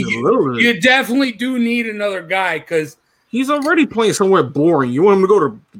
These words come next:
Speaker 1: Milwaukee?
Speaker 2: Team up with another guy who can actually do stuff.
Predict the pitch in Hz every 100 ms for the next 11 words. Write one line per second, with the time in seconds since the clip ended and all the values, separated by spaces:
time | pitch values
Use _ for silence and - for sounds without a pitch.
0 | 151 247 233 202 208 220 - 480 539 _
1 | _ _ - 175 185 208 208 214 226 226
2 | 226 233 262 285 214 156 156 170 185 180
3 | 208 175 247 269 - 160 123